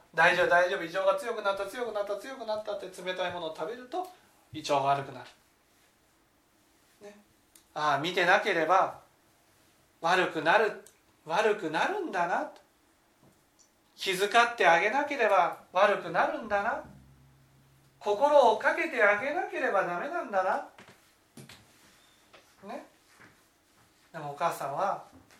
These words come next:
ね、そうやって悪くなった時にね、昔はですよ、そこを痛めつけてたわけです。酷使していた。ね。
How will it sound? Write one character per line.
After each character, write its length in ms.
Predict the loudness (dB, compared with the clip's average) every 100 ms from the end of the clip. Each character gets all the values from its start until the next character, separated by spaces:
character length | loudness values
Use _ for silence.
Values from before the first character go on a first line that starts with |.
| _ _ _ _ _ -18
ね、 240 | -16 -16 -18 _ _ _ _ _ _ _ _ _ _ _
そ 160 | -12 -10
う 40 |
や 40 | -2
っ 40 |
て 40 |
悪 220 | 2 2 2
く 140 | -4
な 140 | -6
っ 80 | -6
た 120 | -6
時 200 | -8 -10 -14
に 120 | -16
ね、 140 | -16 -16
昔 400 | -12 -8 -6 0
は 180 | 2 2
で 60 |
す 140 | -2 -10
よ、 80 | -20 _ _ _ _ _ _ _ _ _ _ _ _
そ 180 | -16 -12
こ 160 | -10 -6
を 460 | 0 0 0 -6 _
痛 240 | -16 -10 -8
め 140 | -8
つ 100 | -6
け 140 | -2 0
て 120 | -2
た 80 | -6
わ 100 | -10
け 60 | -20
で 80 |
す。 120 | -20 -20 _ _ _ _ -4
酷 240 | 2 2 0
使 200 | -8 -8
し 100 | -12
て 140 | -16
い 60 | -20 _ _ _ _ _ _ _ _ _ _ _ _ -20 _
た。 60 | -20
ね。 120 | -20